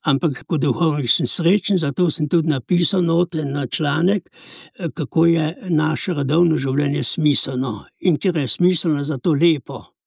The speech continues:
S tem pa ne rečem, da je naše življenje,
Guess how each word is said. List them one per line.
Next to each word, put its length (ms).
S 100
tem 140
pa 120
ne 120
rečem, 400
da 140
je 160
naše 480
življenje, 640